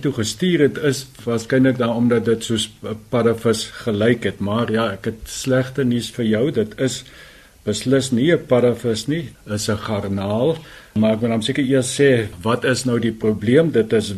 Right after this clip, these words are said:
Willem Lou. Hy is 'n skaapboer daar by Kroonhou in die suide van Namibië. En hy sê die, die reën is mos nou maar skaars in daardie wêreld, maar as dit reën, dan is daar waterpoele in die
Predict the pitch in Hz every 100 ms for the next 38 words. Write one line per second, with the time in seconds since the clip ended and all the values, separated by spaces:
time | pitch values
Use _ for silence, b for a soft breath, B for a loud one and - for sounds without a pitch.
0 | 90 120 139 110 104 110 147 185 - B
1 | B B 95 101 135 65 - - 110 107
2 | 110 - - 147 151 127 135 139 113 113
3 | 123 110 107 92 113 139 170 170 180 175
4 | - 120 104 95 - 139 160 160 131 120
5 | 117 120 127 147 156 156 B B B -
6 | 110 120 123 127 160 156 139 - - -
7 | - 139 131 135 165 160 156 143 143 135
8 | 131 120 113 156 156 160 151 135 113 117
9 | 127 110 107 113 139 143 107 113 160 160
10 | 139 110 113 135 180 - - - 101 98
11 | 117 - 110 110 98 95 101 113 135 120
12 | 127 117 123 104 B B B 123 120 110
13 | 107